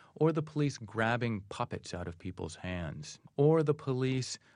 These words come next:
basically going up to people that were dressed as flowers and carting them off in paddy wagons. It looks very bad for the police. However, if you're dressed in sort of black and you've got a black bandana and you've got a Molotov cocktail in your hands,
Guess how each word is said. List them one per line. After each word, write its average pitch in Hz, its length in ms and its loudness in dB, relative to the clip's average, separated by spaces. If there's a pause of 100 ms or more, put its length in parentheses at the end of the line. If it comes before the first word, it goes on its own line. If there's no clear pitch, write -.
(140)
basically 123 340 0
going 120 340 2
up 123 140 -4
to - 80 -10
people 120 340 -4
that 113 120 -4
were 110 60 -2
dressed 107 280 -2
as 107 100 -4
flowers 110 680 -2 (200)
and 98 260 0 (200)
carting 120 300 4
them 107 80 2
off 95 160 -2
in 95 80 -4
paddy 101 320 -2
wagons. 90 600 -4 (260)
It 139 80 -2
looks 151 160 0
very 135 180 0
bad 110 300 0
for - 100 -8
the 90 80 -2
police. - 360 -10 (340)
However, 120 300 6
if 107 80 2
you're 104 120 0
dressed 98 340 0
in 85 80 -6
sort - 160 -8
of 78 140 -16
black 123 380 2
and 90 100 -8
you've - 100 -8
got 85 100 -4
a 85 60 -6
black 92 260 -2
bandana 120 480 0
and 113 80 0
you've 87 80 -6
got 87 140 -2
a - 20 -2
Molotov 87 400 -2
cocktail 120 380 -2
in 113 80 -2
your 110 160 -2
hands, 113 320 -2